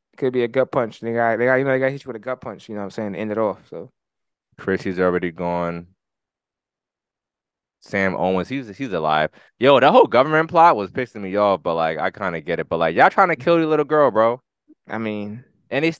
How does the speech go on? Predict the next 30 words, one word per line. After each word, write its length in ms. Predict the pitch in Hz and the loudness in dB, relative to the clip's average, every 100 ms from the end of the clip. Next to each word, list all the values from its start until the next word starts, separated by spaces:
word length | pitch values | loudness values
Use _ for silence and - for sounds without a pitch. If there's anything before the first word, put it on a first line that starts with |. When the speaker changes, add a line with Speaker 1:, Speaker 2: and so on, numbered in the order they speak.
| - | -4
Speaker 2:
and 160 | 143 | -2
to 100 | 165 | 0
this, 100 | 170 170 | 0 0
they 120 | 147 | -2
don't 200 | 202 175 | 0 0
know 160 | 139 170 | 0 0
that 140 | 147 | -2
it's 160 | 131 101 | -4 -4
not 280 | 123 165 - | -2 -2 -4
what 140 | 107 | -10
it 100 | 92 | -8
is. 380 | 90 104 - _ - | -8 -8 -12 _ -10
Speaker 1:
Yeah, 220 | 107 120 90 | -2 0 0
they 120 | 117 | 2
don't 160 | 165 170 | 2 2
know. 160 | 135 | 0
They 120 | 160 | 0
think 140 | 120 147 | 0 0
it's 80 | 143 | 0
her. 260 | 160 - _ _ _ | 0 -2 _ _ _
Speaker 2:
They 80 | 101 | -6
still 180 | - 151 | 2 2
think 180 | 143 101 | 2 -2
Speaker 1:
So, 40 | |
Speaker 2:
it's 80 | 82 | -2
her, 160 | 78 71 | -4 -4
and 80 | 90 | -4
I'm 100 | 92 | -4
like, 240 | 90 80 | -2 0
Speaker 1:
right. 220 | 117 98 | -2 -2